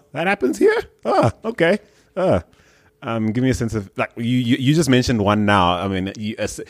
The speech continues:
you transported me into one of your pitches, which I suppose in, in the minds of a lot of people might be, "Hey, the, the, more of those go well, or at least better than what you just described." So that was revealing. That was quite interesting to hear.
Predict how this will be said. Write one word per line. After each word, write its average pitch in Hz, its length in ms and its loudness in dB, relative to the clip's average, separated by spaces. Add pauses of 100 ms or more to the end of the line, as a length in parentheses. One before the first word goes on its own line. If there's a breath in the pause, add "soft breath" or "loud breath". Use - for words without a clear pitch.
(160 loud breath)
you 127 280 4
transported 127 720 -2
me 113 120 2
into 107 200 0
one 98 140 4
of 98 240 -4
your 101 300 -2
pitches, 82 500 -2
which - 300 -4 (320 loud breath)
I - 40 -2
suppose 117 300 0
in, 104 220 2
in 107 100 -4
the 101 80 0
minds 107 280 0
of 95 60 0
a 98 60 0
lot 104 160 2
of - 60 -2
people 98 220 0
might 92 280 0
be, 90 240 0 (340 loud breath)
"Hey, 240 200 -2
the, 131 160 4
the, 123 340 -14
more 160 440 4
of 139 100 0
those 139 240 4
go 127 180 4
well, 113 340 2
or 98 340 -4
at 95 120 -6
least 123 300 0
better 98 180 4
than 90 100 2
what 90 140 0
you 80 60 -12
just 82 180 -4
described." 85 500 -6
So - 80 -2
that 101 160 4
was 98 400 2
revealing. 80 480 0
That 90 120 0
was 85 140 0
quite - 220 -6
interesting 85 460 -8
to 80 100 -10
hear. 78 300 -4